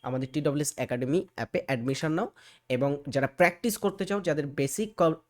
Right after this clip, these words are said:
কমপ্লিট আছে, আমি সকলকেই রিকমেন্ড করবো যে ফার্স্ট বেসিক কমপ্লিট করো, তারপরে প্র্যাকটিস। তো প্র্যাকটিসের জন্য আমাদের ব্যাচ আছে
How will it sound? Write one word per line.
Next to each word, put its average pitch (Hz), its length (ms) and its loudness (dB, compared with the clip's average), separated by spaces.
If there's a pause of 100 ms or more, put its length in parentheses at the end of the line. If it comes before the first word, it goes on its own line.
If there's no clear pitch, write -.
(120)
কমপ্লিট 175 460 4
আছে, 156 340 0
আমি 135 100 -2
সকলকেই 156 420 -2
রিকমেন্ড 170 400 2
করবো 190 180 -2
যে 220 100 -2 (160)
ফার্স্ট 139 300 -4 (160)
বেসিক 135 400 -2
কমপ্লিট 202 360 2
করো, 233 180 2
তারপরে 180 540 2 (440)
প্র্যাকটিস। 135 500 4 (360)
তো 151 340 10
প্র্যাকটিসের 214 560 6
জন্য 233 240 4
আমাদের 196 320 8
ব্যাচ 170 280 8
আছে 185 240 -2